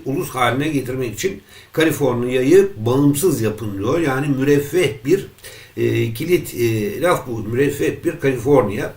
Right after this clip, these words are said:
Bana ne diyor arkadaş ya, ben, e, şu kadar, e, zenginim. Ben bunu niye,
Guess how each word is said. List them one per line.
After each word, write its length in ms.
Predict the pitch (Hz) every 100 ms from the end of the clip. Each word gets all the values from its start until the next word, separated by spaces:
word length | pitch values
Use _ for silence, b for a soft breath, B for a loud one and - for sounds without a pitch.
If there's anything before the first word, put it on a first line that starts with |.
| - B B B -
Bana 220 | 131 196
ne 220 | 214 196
diyor 160 | 190 165
arkadaş 500 | 160 165 180 147 160
ya, 200 | 156 151
ben, 340 | 156 143 143
e, 140 | 139
şu 180 | 135 180
kadar, 420 | 170 143 165 - 123
e, 560 | 135 127 123 117 120 127
zenginim. 580 | 151 156 156 135 143 143 B B B
Ben 300 | 143 185 156
bunu 220 | 123 160
niye, 320 | 175 165 151